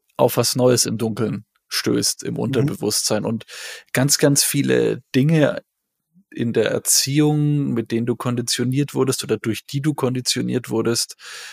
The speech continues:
Speaker 1: da aufploppen und ich einfach merke, dass das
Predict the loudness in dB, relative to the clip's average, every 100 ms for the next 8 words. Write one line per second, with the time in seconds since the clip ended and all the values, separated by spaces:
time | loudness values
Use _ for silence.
0 | -6 0 2 2 -2 0 2 2 0 -2
1 | -2 -2 0 -2 -2 -4 -2 -2 0 0
2 | -2 -2 -4 -4